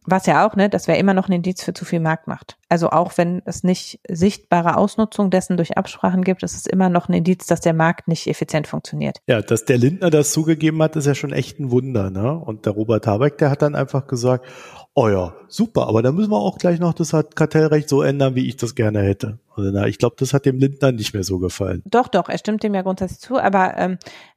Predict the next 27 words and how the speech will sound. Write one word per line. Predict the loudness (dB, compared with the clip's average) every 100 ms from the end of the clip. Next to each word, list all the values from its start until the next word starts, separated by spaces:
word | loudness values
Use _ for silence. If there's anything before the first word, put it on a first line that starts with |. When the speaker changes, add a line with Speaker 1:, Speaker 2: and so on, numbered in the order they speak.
| _
Speaker 1:
also | 0 2 2
Habeck | 2 2 0
hat | 0
ja | 0
sowieso | 0 -2 -4
schon | -4 -4
im | -4
Februar | 0 0 2 2 2 2 0 -4
einen | -8 -4
Plan | -2 0
vorgelegt, | 2 0 2 0 0
wie | -2
bis | -4 -2
zwanzig | -4 -6
fünfundzwanzig | -4 -4 -2 -2 -2 -6
das | -4
Kartellrecht | -4 -2 -2 -2 -2
angepasst | -2 -2 -4 -4
werden | -2 -2
soll. | 0 0 0 -2 -4
Da | 0 2 4 4
auch | 2 0
mit | -2
dem | -2
Fokus | -2 -4 -4
eben | -4 -4 -2
darauf, | 0 0 -2